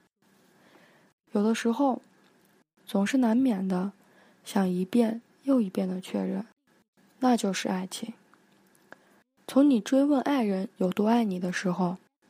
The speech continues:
从你不断的想从对方的行为中去肯定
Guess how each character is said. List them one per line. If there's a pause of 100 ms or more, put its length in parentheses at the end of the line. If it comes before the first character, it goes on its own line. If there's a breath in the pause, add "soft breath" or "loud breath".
(720 loud breath)
从
你
不
断
的
想
从
对
方
的
行
为
中
去
肯
定